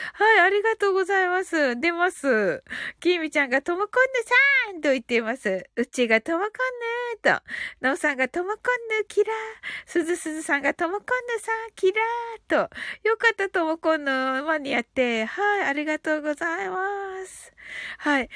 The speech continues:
あの、もうね、昨日はね、素晴らしい、あの、パフォーマンスをね、皆さんと、皆さんで聞かせていただいてありがとうございました、ともこんぬも。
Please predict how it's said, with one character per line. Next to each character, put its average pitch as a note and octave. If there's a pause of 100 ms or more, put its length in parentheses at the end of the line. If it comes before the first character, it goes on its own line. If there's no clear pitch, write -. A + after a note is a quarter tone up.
(180)
あ B3
の、 B3
も B3+
う A#3+
ね、 A3+
昨 C4+
日 C#4
は B3
ね、 A#3
素 C4
晴 D4
ら G4
し -
い、 E4+
あ C#4+
の、 B3+ (260)
パ D4+
フ D#4
ォ C#4
ー -
マ B3+
ン B3+
ス B3
を A#3
ね、 A3+ (240)
皆 A#3
さ B3
ん A3+
と、 G#3 (320)
皆 A3+
さ C4+
ん A3
で C4+
聞 -
か A#3
せ A#3
て A3+
い G#3
た A3
だ A3
い G#3+
て A3
あ C4+
り D#4
が G4
と D#4+
う D4+
ご C#4+
ざ C#4+
い C#4+
ま D4+
し -
た、 C#4+
と C4+
も B3+
こ B3+
ん A#3+
ぬ A#3
も。 G#3+